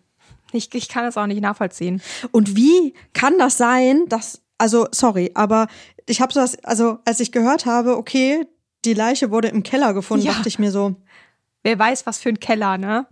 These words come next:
Speaker 2: Was? Und da hat keiner
Speaker 1: <laughs> Ja.
Speaker 2: nachgeguckt?
Speaker 1: Das
Speaker 2: Ja, gut, aber ich sag dir ganz ehrlich, das ist ja wohl das Erste,
Speaker 1: Ja.
Speaker 2: wo man nachguckt. Der hat ja, also alle,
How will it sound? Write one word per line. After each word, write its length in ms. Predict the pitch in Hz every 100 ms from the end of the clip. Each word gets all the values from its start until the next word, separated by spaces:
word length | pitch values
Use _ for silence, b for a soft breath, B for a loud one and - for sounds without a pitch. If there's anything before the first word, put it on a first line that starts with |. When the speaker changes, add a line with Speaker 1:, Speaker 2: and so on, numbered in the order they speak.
| -
Speaker 2:
Was? 240 | 226 415
Und 160 | 262 254
da 100 | 247
hat 80 | 226
keiner 180 | 339 381
Speaker 1:
<laughs> 20 |
Ja. 100 | 415
Speaker 2:
nachgeguckt? 640 | 392 440 392 - 415 - _ -
Speaker 1:
Das 280 | 208 - - b b _ -
Speaker 2:
Ja, 160 | 214 214
gut, 380 | 202 269 277
aber 380 | - 220 226 208 B B B B
ich 120 | 233 214
sag 220 | 247 311
dir 140 | 269
ganz 280 | 226 220 -
ehrlich, 220 | 254 269
das 160 | 240 220
ist 100 | 254
ja 140 | 240
wohl 80 | 233
das 140 | 220 -
Erste, 300 | 220 226 240
Speaker 1:
Ja. 80 |
Speaker 2:
wo 40 | 226
man 220 | 214 196
nachguckt. 580 | 220 302 - - 190 -
Der 120 | 208
hat 160 | 247 247
ja, 160 | 226 -
also 240 | - 226
alle, 400 | 220 247 294 320